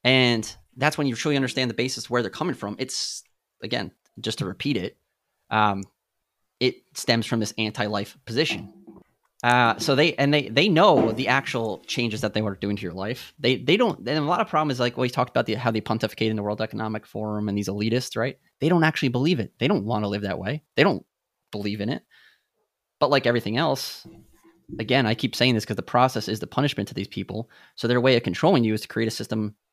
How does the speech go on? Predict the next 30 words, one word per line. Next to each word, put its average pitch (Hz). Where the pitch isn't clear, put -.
and 110
processes 107
that -
control 107
your 147
life 104
and 101
make 113
it 110
more 113
difficult 104
for 98
you 156
to 151
live, 104
but 113
n-, 117
it's -
not 117
for 104
them. 104
It's -
the 110
rules 156
for 120
thee, 135
but 120
not 123
for 107
me, 104